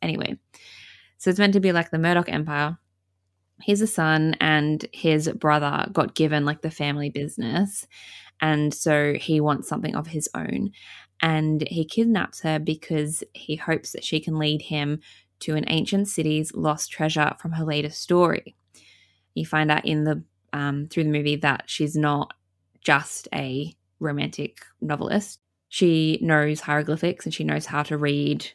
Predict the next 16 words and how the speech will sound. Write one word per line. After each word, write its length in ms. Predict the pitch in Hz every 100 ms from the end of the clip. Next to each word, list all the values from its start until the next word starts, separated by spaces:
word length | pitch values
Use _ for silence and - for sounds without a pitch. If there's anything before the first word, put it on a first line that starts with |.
| _ _
um, 420 | 143 139 139 143 - _ -
ancient 260 | 147 147 156
carvings, 480 | 143 135 - 190
and 100 | 156
she's, 460 | 160 147 147 - - -
you 100 | 147
know, 100 | - - - -
has 140 | 160
this 180 | 147 -
university 560 | 151 151 160 - 160
education. 540 | 170 - 165 - - -
So 520 | - 220 214 220 220 - -
determined 560 | - 208 - 262 302 302
to 80 | 269
prove 500 | - 180 180 175 -
that 420 | 156 151 -